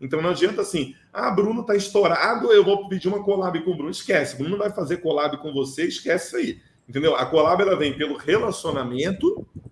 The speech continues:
que você tem, nos networks que você criou, e se você é uma pessoa que já tem resultado. Então não tenta querer dar uma despertinho e colar na, na vibe, na, na, no hype de, de outra pessoa, que não vai rolar. A pessoa não vai nem te responder. Então,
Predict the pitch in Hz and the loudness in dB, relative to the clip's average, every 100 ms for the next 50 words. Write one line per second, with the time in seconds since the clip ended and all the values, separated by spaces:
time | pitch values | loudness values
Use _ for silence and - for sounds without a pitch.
0 | _ - 139 143 - 123 127 135 175 143 | _ -6 -2 -2 -2 -4 -4 -2 -4 -6
1 | - 135 135 135 135 135 - 131 135 135 | -4 -4 -4 -2 -2 -2 -10 -12 -12 -12
2 | 135 120 113 139 370 - _ _ _ - | -12 -8 -4 -2 -2 -8 _ _ _ -8
3 | 180 185 190 196 - 190 214 202 196 170 | -6 -4 2 2 4 2 2 0 0 0
4 | 190 202 196 175 214 190 190 202 220 247 | 0 0 -2 2 2 2 -2 0 -2 -6
5 | - 180 139 135 160 208 196 175 202 285 | -4 -2 0 0 0 0 -2 0 0 0
6 | 220 143 - _ - - 170 156 151 160 | -2 -2 -6 _ -20 0 2 4 4 4
7 | 135 156 160 143 - - 139 - - 214 | 2 2 2 -2 -4 2 2 0 -6 -2
8 | 196 165 - 147 160 170 208 202 160 - | -2 -2 2 2 2 2 2 2 0 -4
9 | - - 143 156 139 147 165 147 143 143 | -14 -14 -2 0 2 2 2 0 -4 -2
10 | 147 123 139 139 143 143 160 160 143 131 | -2 -2 -4 -4 -2 0 0 0 -6 -4
11 | 139 135 143 143 139 135 131 180 208 143 | -2 0 -2 -2 -4 -6 2 4 6 4
12 | - - - - 262 427 220 175 220 233 | -4 -16 -20 -10 -6 -2 0 0 0 -2
13 | 180 147 - - 143 139 208 214 202 226 | -2 -4 -12 -6 -2 0 2 0 -2 -4
14 | 311 330 - 453 320 156 139 151 165 - | -4 -6 -4 -6 -2 -2 -2 -4 -4 -6